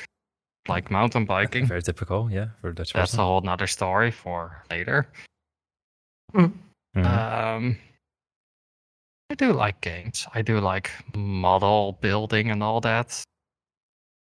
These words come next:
Speaker 1: which I haven't done in quite a while. But yeah, um, besides that, being social in general to some degree, but not too often because I'm actually an introvert to some degree. But
Speaker 2: Mm-hmm.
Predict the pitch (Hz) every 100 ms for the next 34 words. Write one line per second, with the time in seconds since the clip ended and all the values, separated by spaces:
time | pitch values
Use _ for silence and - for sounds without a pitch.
0 | _ _ 147 160 127 120 131 123 123 120
1 | 120 - 127 143 151 120 87 104 107 -
2 | - _ 254 226 - - _ _ _ _
3 | _ 113 104 101 98 92 - _ _ _
4 | _ _ _ _ _ _ _ _ 110 107
5 | - 117 123 120 - - 104 113 - 113
6 | - 120 117 107 117 117 101 104 117 123
7 | 131 131 - 123 123 123 123 123 131 135
8 | - - 110 113 117 110 113 - 127 123
9 | - - 101 104 101 - 110 113 117 117
10 | 117 120 - - 123 120 117 131 127 117
11 | 98 - _ _ _ _ _ _ _ _
12 | _ _ _ _ _ _ - 95 90 110